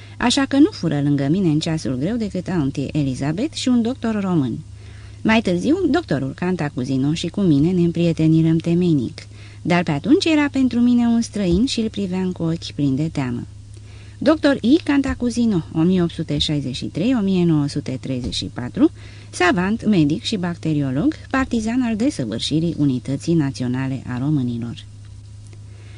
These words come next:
Pe acea vreme, viața mi era făcută dintr-un șir de încurcături ce mă umpleau de nedumerire. Se părea că nu am personalitatea definită, fiecare hotăra despre mine după voie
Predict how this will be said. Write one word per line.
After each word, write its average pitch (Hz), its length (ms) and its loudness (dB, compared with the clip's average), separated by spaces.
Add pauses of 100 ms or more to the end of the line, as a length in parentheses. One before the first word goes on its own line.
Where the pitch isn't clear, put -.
(120)
Pe - 80 -2
acea 240 300 2
vreme, 196 320 4
viața 220 360 2
mi 214 120 2
era 208 180 -2
făcută 160 460 -4
dintr-un 156 360 2
șir 165 200 0
de 156 100 0
încurcături 147 840 0
ce 156 100 0
mă 160 100 6
umpleau 151 360 2
de 151 100 0
nedumerire. 151 760 2 (600)
Se - 160 2
părea 269 300 4
că 285 100 0
nu 320 200 2
am 151 140 2
personalitatea 147 880 0
definită, 143 580 0 (180)
fiecare 254 580 4
hotăra 160 440 -2
despre 147 320 -2
mine 147 300 4
după 147 380 -2
voie 143 280 -2